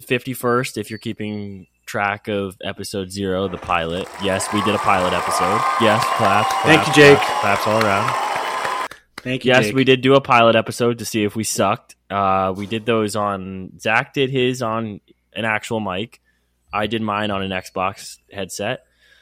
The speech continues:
Speaker 1: Um, we talked about the Louisville Slugger, Joe iPhone, and, uh, more. And fifty episodes later, here we are.
Speaker 2: Here we are. Feels good.
Speaker 1: What,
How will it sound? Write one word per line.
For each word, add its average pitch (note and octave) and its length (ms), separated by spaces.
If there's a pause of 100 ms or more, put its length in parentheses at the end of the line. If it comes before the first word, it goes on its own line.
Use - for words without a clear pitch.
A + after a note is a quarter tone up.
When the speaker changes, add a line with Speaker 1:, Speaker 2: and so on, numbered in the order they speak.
(540)
Speaker 1:
Um, G#2 920
we A2 100
talked A2+ 300
about A2+ 180
the A2+ 80
Louisville A2+ 400
Slugger, B2 540
Joe A#2 300
iPhone, C3 760 (100)
and, A2 640
uh, A#2+ 360
more. A#2 420
And F2+ 320
fifty B2 260
episodes A#2+ 380
later, C#3+ 340
here A#2 160
we B2+ 140
are. D3+ 300 (640)
Speaker 2:
Here F2+ 160
we G#2+ 140
are. D#3+ 220 (600)
Feels G#3+ 160
good. C#3 260
Speaker 1:
What, - 100